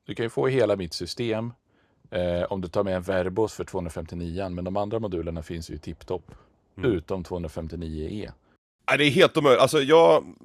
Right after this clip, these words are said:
Speaker 2: du skickade ju en länk på din, på ditt system, eh, på ditt Buckla-system, och sen så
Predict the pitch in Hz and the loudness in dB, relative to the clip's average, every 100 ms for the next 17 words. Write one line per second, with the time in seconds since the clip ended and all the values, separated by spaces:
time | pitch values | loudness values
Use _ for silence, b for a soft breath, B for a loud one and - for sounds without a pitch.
0 | - 143 190 - 160 147 147 131 123 131 | -8 -2 -2 0 -2 -2 0 0 2 2
1 | 131 - - 104 98 92 92 95 - 95 | 0 -6 -6 -2 -4 -4 -10 -14 -12 -10
2 | 92 - 90 92 90 98 123 - - 90 | -8 -10 -14 -10 -6 -6 -8 -18 -10 -6
3 | 90 90 90 92 90 90 90 92 95 - | -6 -6 -6 -6 -8 -8 -10 -10 -12 -12
4 | - - 98 - 92 - - 104 101 98 | -20 -12 -10 -8 -12 -12 -10 -6 -4 -4
5 | 95 98 92 104 98 | -4 -6 -4 -8 -8